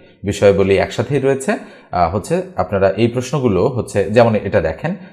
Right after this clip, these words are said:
সম্প্রতি কিন্তু রাশিয়ায় একটা উপদ্বীপে আট দশমিক আট মাত্রার ভূমিকম্প হয়েছে। এই উপদ্বীপটা হচ্ছে, আহ, কামচাতকা উপদ্বীপ। আমি, আহ, বানানটা সঠিকভাবে করলাম কিনা, কামচাতকা উপদ্বীপ, এটা হচ্ছে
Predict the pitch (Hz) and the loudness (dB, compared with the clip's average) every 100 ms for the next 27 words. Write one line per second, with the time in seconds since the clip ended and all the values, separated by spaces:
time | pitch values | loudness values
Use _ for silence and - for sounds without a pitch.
0 | - 139 127 131 127 117 131 160 - 92 | -2 -2 0 -2 -2 -4 0 0 0 0
1 | - - 131 98 120 - - - 101 113 | -2 2 4 4 2 -4 -14 -6 0 0
2 | 107 139 104 92 90 95 104 - 104 104 | 2 0 2 0 0 0 -2 0 -4 -4
3 | - - - - 107 113 98 95 - 90 | -6 -20 -16 0 0 2 0 0 0 0
4 | 76 98 98 85 87 80 80 - 87 - | 0 -6 -4 -4 -6 -8 -6 -4 -6 2
5 | 123 127 - 123 110 123 - 120 127 - | 4 6 4 0 2 0 2 0 -2 -2
6 | 160 165 - - - 90 87 82 - - | -2 -2 -6 -20 -4 2 4 2 -4 -20
7 | _ _ _ _ - 131 143 160 165 - | _ _ _ _ 2 6 6 2 -8 -10
8 | - - 101 98 - 110 98 98 98 - | -18 -2 0 0 0 6 8 6 0 -4
9 | 85 76 90 - - _ _ - 101 101 | -4 -4 -6 -8 -20 _ _ -6 -2 -2
10 | 101 - - 87 85 87 98 101 104 - | -4 -8 -8 -4 -2 0 0 0 -2 -2
11 | 92 90 98 101 - 95 110 117 90 87 | -6 -4 0 0 0 2 2 2 -2 0
12 | 226 - - _ _ - 139 170 208 - | -2 -4 -20 _ _ 4 4 4 -2 -6
13 | - 95 107 - 104 101 98 - 85 90 | -4 -2 -2 2 2 2 0 -4 -2 0
14 | 160 - 90 92 98 - 196 | -2 -4 -8 -4 -6 -2 -4